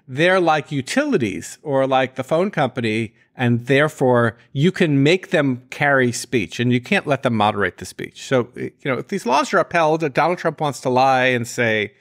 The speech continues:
you know, "The election was stolen or the election's about to be stolen, go to the Capitol," these statements would not be removable. And I think the better analogy to what the platforms are doing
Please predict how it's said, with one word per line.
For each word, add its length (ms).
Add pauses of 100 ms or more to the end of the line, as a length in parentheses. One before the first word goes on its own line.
(420)
you 100
know, 180
"The 120
election 320
was 100
stolen 380
or 80
the 60
election's 340
about 240
to 60
be 100
stolen, 380 (220)
go 180
to 60
the 100
Capitol," 580 (300)
these 520 (460)
statements 640
would 180
not 300
be 100
removable. 800 (720)
And 380 (520)
I 140
think 220
the 80
better 260
analogy 720 (1400)
to 180
what 200
the 60
platforms 600
are 80
doing 480